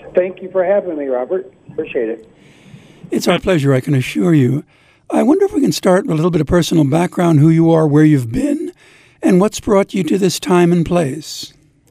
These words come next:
Speaker 1: Well, I'm, uh, as you mentioned earlier, for the intro, you know, I'm a son of Richard Pryor, the comedian. Um, myself, with my life, it took me a few years to, to get to where I am now,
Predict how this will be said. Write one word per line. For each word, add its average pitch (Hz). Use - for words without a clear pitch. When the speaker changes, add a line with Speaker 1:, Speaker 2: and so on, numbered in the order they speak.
Speaker 1:
Well, 226
I'm, 180
uh, 165
as 147
you 160
mentioned 165
earlier, 175
for 165
the 143
intro, 165
you 156
know, 151
I'm 143
a -
son 151
of 143
Richard 135
Pryor, 131
the 139
comedian. 143
Um, 139
myself, 165
with 180
my 151
life, 156
it 151
took -
me 151
a 135
few 165
years 160
to, 139
to 135
get 151
to 151
where 131
I 127
am 131
now, 135